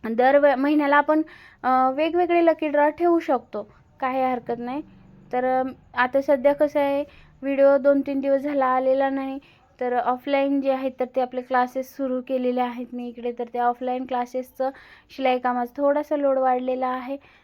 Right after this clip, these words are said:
लग्न सराई आहे, त्यामुळे थोडंसं प्लीज सपोर्ट करा, समजून घ्या. व्हिडिओ मी जसा होईल तसा, वेळ मिळेल तसा मी अपलोड करण्याचा प्रयत्न करेनच, तरीही तुमचा सपोर्ट असू द्या. आणि सपोर्ट आहेच तुमचा मला हे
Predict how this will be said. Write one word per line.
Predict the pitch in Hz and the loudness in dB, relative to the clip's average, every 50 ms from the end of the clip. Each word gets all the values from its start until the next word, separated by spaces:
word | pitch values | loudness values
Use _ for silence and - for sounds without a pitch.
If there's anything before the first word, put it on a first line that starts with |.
| _ _ | _ _
लग्न | 262 262 254 254 262 269 | -6 -4 -4 -4 -6 -8
सराई | 269 - 277 262 262 262 254 | -4 -4 -4 -2 0 0 0
आहे, | 254 254 254 262 254 | 0 0 0 -2 -4
त्यामुळे | 254 - 247 247 247 247 247 247 - | -2 -2 -4 -2 -2 -6 -8 -8 -4
थोडंसं | 302 302 294 285 285 294 | -4 -2 -2 -2 -4 -6
प्लीज | 277 - 262 262 269 254 | -8 -8 -10 -12 -12 -8
सपोर्ट | - 262 247 247 247 247 | -8 -8 -6 -6 -8 -6
करा, | - 240 240 247 254 | -4 -2 -2 -2 -2
समजून | 247 - 262 254 247 233 240 262 277 285 294 294 | -4 -6 -6 -4 -4 -6 -6 -4 -2 -2 -2 0
घ्या. | 285 285 285 294 302 - _ _ _ _ _ _ _ | 0 -2 -2 -4 -4 -8 _ _ _ _ _ _ _
व्हिडिओ | 226 240 262 277 294 302 311 311 | -8 -4 -2 0 2 4 4 4
मी | 311 320 320 | 4 2 0
जसा | 285 302 311 302 320 311 | 0 0 -2 2 2 2
होईल | 311 311 320 320 311 302 277 302 | 2 4 2 0 0 -2 -2 -4
तसा, | 302 294 311 302 | -2 0 0 0
वेळ | 285 294 294 285 | 4 4 4 4
मिळेल | 285 285 285 285 285 285 285 285 | 4 2 0 0 0 0 0 -2
तसा | 285 285 285 277 | -4 -2 -2 -2
मी | 285 285 | -2 0
अपलोड | 277 269 262 269 262 254 262 269 | 0 -2 -4 -2 0 0 0 0
करण्याचा | - 269 262 262 269 262 254 277 262 | 0 -2 -2 -2 -4 -6 -6 -6 -8
प्रयत्न | 262 - 262 254 254 254 262 269 | -4 -4 -4 -4 -4 -4 -8 -10
करेनच, | 262 262 - 302 294 302 302 302 285 277 285 285 _ - - - - - _ _ _ | -10 -6 -2 0 0 0 0 0 0 -2 -4 -6 _ -20 -20 -20 -20 -20 _ _ _
तरीही | 277 262 277 285 285 302 | 2 2 2 2 -2 -4
तुमचा | 285 294 277 277 - 262 | -6 -4 -6 -4 -4 -4
सपोर्ट | 262 - 277 262 - 254 247 - | -4 -4 -6 -4 -2 -4 -4 -2
असू | - 240 254 247 - 294 294 | -4 -4 -4 -4 -6 -10 -8
द्या. | 254 254 269 269 269 | -4 -2 0 0 0
आणि | 247 - - - 226 247 262 262 | -2 -4 -6 -8 -6 -6 -6 -8
सपोर्ट | 254 - 285 269 - 285 285 285 - | -4 -4 -4 0 0 0 0 0 0
आहेच | 262 269 269 277 302 320 311 - | 0 0 0 0 -2 -4 -2 -2
तुमचा | 311 302 285 285 277 269 | -4 -4 -2 -2 -2 -2
मला | 277 277 269 262 269 | -2 -4 -4 -4 -2
हे | 277 285 277 262 254 262 | -2 -2 -2 -2 -4 -6